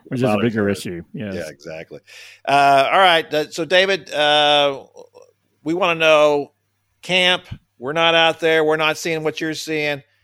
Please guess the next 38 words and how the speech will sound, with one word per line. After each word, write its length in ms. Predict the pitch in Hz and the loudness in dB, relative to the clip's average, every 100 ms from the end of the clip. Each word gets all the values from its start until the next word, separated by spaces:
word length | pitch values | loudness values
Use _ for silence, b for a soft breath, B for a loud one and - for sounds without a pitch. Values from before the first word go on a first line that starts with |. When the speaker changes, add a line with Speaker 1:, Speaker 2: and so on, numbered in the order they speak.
| _ _ _ _ | _ _ _ _
Speaker 2:
Who's 480 | - 170 190 185 175 | 0 4 6 4 2
been 200 | 175 165 | 0 -2
the 60 | 156 | 0
most 220 | 156 - | -2 -4
impressive 460 | 135 151 143 147 | -4 -2 -2 -6
player 280 | - 143 139 | -4 -2 -2
in 80 | 135 | -4
camp? 320 | - 135 123 | -6 -6 -4
Give 100 | 151 | -6
me, 200 | 170 170 | -4 -6
give 200 | 139 147 | -6 -10
me 140 | 147 131 | -10 -12
two 560 | - 180 180 180 170 | -4 2 4 2 0
most 320 | 147 147 143 | -2 -2 -2
impressive 440 | 143 127 135 127 120 | -8 -6 -6 -6 -10
players 400 | - 120 120 117 | -4 -4 -2 -4
so 120 | 120 | -8
far, 260 | - 113 110 | -6 -6 -4
maybe 300 | 123 131 131 | -4 -6 -10
three. 420 | - 123 123 123 | -10 -6 -4 -4
I 60 | |
might 180 | 113 120 | -6 -6
even 180 | 123 117 | -6 -10
push 220 | - 110 | -14 -14
you 80 | 110 | -14
for 140 | 95 | -16
four. 400 | - 95 80 65 - _ _ _ _ _ _ | -16 -14 -14 -16 -20 _ _ _ _ _ _
Speaker 1:
Well, 400 | 143 127 113 - _ _ _ _ - | -2 0 0 -2 _ _ _ _ -4
I 140 | 151 | -2
ca-, 240 | 175 - - _ | -2 -4 -10 _
I 140 | - 170 | -2 -2
cannot 760 | - - 147 123 135 151 - | -4 -6 -2 0 0 -2 -4
think 680 | - - - 139 127 - - _ _ _ | -10 -14 -4 -2 -2 -6 -20 _ _ _
of 280 | 127 117 87 | -8 -8 -8
one 300 | 104 131 147 | 0 2 2
day 280 | 131 131 127 | 2 2 2
of 140 | 120 | 0
practice 800 | - 123 117 - 113 101 - - | -2 -4 -4 -4 -10 -12 -12 -16